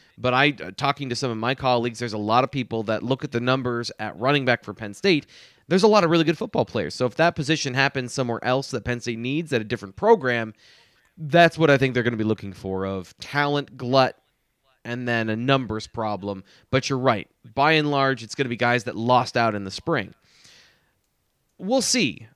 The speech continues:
Um, I don't know. I don't, I don't really know how you're gonna find a veteran linebacker that's played a lot of football that then doesn't play for his team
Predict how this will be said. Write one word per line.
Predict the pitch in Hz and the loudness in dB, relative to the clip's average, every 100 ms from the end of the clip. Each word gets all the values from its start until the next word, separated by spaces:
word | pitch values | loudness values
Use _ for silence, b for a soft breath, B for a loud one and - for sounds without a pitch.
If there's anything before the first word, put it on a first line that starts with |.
| _ | _
Um, | 123 147 151 147 147 147 131 b b b b - | 2 6 6 4 0 -4 -8 b b b b -6
I | 180 | 0
don't | 214 214 | 2 4
know. | 190 180 170 | 4 4 2
I | 160 | 2
don't, | 175 175 143 | 2 2 -2
I | 151 | 0
don't | 156 151 | 0 -2
really | 160 170 175 | 0 0 0
know | 156 165 175 147 135 | 0 4 6 6 6
how | 127 | 4
you're | 139 135 | 2 2
gonna | 127 | -2
find | 123 - 135 135 | -4 0 2 2
a | 127 | 2
veteran | 107 131 147 170 | 2 2 4 2
linebacker | 160 143 135 120 113 117 | 4 2 4 4 2 -2
that's | 110 | -6
played | - 135 | -4 0
a | 135 | 4
lot | 143 | 6
of | 143 | 4
football | - 131 - 110 107 B B B | 2 -2 0 2 0 B B B
that | 135 139 113 | 0 0 2
then | 135 127 - | 0 0 2
doesn't | 135 139 185 175 | 2 4 2 0
play | 190 208 | 0 0
for | 220 202 | 2 0
his | 220 - | 0 0
team | 226 226 247 | -4 -4 -6